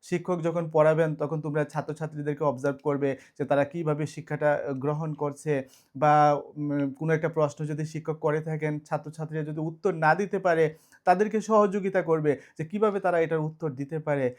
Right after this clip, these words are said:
বা অনেক সময় শিক্ষক পড়া দিয়েছেন, খাতায় লেখার জন্য ছাত্রছাত্রীরা, তোমরা শ্রেণীকক্ষে গিয়ে সেই খাতাগুলো দেখবে যে তারা কীভাবে লেখেছে, কতটুকু লেখেছে বা ঠিক লেখেছে কিনা। অর্থাৎ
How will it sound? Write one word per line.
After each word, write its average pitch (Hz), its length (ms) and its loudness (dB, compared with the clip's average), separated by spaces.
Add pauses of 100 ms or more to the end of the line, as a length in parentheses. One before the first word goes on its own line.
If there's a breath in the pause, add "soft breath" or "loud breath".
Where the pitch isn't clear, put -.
(200 loud breath)
বা 156 80 4
অনেক 156 260 2
সময় 185 220 -2
শিক্ষক 185 400 -10
পড়া 170 220 4
দিয়েছেন, 185 440 -2
খাতায় 160 300 -2
লেখার 165 320 -2
জন্য 190 220 -6
ছাত্রছাত্রীরা, 160 760 -8 (260 loud breath)
তোমরা 165 200 -4
শ্রেণীকক্ষে 160 600 -4
গিয়ে 151 180 -4
সেই 160 180 -6
খাতাগুলো 156 460 -4
দেখবে 160 400 0
যে 147 100 0
তারা 151 340 4 (240 loud breath)
কীভাবে 175 300 0
লেখেছে, 156 440 -2
কতটুকু 156 380 -4
লেখেছে 147 360 -2
বা 147 100 -2
ঠিক 147 300 -8
লেখেছে 139 400 -4
কিনা। 139 220 -4
অর্থাৎ 151 280 4